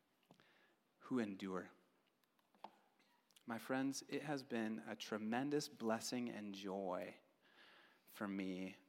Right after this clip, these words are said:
to walk alongside you and just keep fixing my eyes on Jesus, learning from you, and, and spending time in the Word, in prayer, in worship.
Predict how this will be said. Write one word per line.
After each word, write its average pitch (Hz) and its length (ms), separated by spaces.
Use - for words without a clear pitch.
to 104 140
walk 95 340
alongside 95 560
you 92 280
and 98 160
just 101 220
keep - 240
fixing - 580
my 101 320
eyes 101 240
on 104 140
Jesus, 92 580
learning 135 500
from 139 280
you, 123 420
and, 101 320
and 104 120
spending 123 380
time 113 320
in 107 80
the 101 80
Word, 101 500
in 95 100
prayer, 98 720
in 92 220
worship. - 600